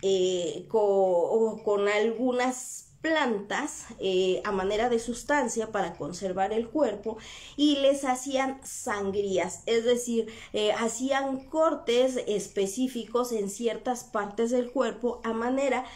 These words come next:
de que las venas del cuerpo pudieran, eh, desangrarse o sacar toda esa sangre del difunto para que de esa manera el cuerpo no entrara más rápido en un estado de putrefacción.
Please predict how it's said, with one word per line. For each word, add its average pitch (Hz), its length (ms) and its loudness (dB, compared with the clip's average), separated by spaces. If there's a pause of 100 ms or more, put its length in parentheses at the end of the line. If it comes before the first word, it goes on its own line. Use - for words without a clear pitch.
(160)
de 233 340 4
que 240 180 4
las 233 360 2
venas 262 380 2
del 269 180 0
cuerpo 240 480 0
pudieran, 277 800 0 (300)
eh, 202 320 4
desangrarse 226 840 2
o 226 140 6
sacar 285 600 -4
toda 302 320 2
esa 247 260 -2
sangre 226 460 2
del 240 160 4
difunto 247 580 -2 (360)
para 254 280 2
que 285 140 2
de 285 240 8
esa 359 200 0
manera 247 440 2
el 254 160 2
cuerpo 254 480 2
no 233 240 2
entrara 233 640 0
más 233 480 2
rápido 226 520 0
en 202 160 0
un 190 140 0
estado 180 400 -2
de 160 100 2
putrefacción. 240 920 -2